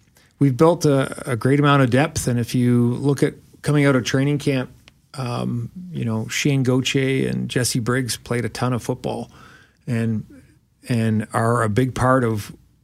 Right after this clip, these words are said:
why we are, are, are where we're at. So, um, I just believe that football's a tough sport for sure, and whatever happens,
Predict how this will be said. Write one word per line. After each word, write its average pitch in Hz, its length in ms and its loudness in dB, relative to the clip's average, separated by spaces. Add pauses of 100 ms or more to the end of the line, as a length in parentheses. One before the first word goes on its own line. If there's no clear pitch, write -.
(880)
why 123 300 2
we 117 240 0
are, 120 160 -2
are, 113 400 -4
are 110 200 0
where 113 280 0
we're 104 180 0
at. 131 380 -2 (720)
So, 113 500 -2 (540)
um, 117 480 -2 (720)
I - 280 -4
just 131 260 -2
believe 123 440 0
that 113 180 -2 (840)
football's 123 440 0
a 120 360 0
tough 123 180 -2
sport - 320 -4
for - 160 -6
sure, 151 340 -2
and 131 140 -2
whatever 131 280 0
happens, 135 560 -2